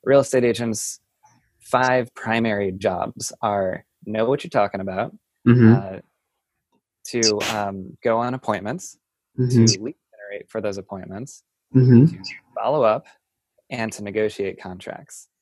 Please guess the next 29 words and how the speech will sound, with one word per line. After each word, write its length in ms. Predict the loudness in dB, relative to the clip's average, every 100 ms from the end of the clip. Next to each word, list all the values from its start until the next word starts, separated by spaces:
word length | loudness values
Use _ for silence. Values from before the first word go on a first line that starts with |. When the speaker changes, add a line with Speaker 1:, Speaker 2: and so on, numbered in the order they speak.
| _ 2
Speaker 2:
Oh, 120 | 6
wow. 300 | 6 4 0 -12 _ _ -8
Speaker 1:
So 180 | -6 -6
foc-, 480 | -10 -2 -2 -2 -6
I 160 | -6 -4
would 260 | -2 -4
have 340 | -6 -6 -4 -6
spent 580 | -10 -4 -4 -2 -4
more 400 | -2 0 2 0 -2
energy 600 | 0 0 0 2 2 2
focusing 520 | 2 2 2 -4 -4
on 200 | -2 0
those 360 | 4 6 4 0
five 360 | -2 -2 -4
things, 480 | -8 -14 -14 -18 -20 _ 4
Speaker 2:
Mm-hmm. 260 | 8 8
Speaker 1:
and 160 | 8 4 _ _ _ _ _ _
making 220 | -20 -20
sure 180 | -16 -14
my 180 | -14
flyer 480 | -14 -8 -6 -4 -4
is 140 | -6 -10 -16
most 320 | -12 -12 -12 -16 -6
beautiful 600 | -4 -4 -4 -4 -4 -6
and 260 | -4 -4 -6 -6
working 400 | 2 2 2 0
on 80 | 2
my 140 | 4
website. 720 | 4 6 4 2 0 0 -4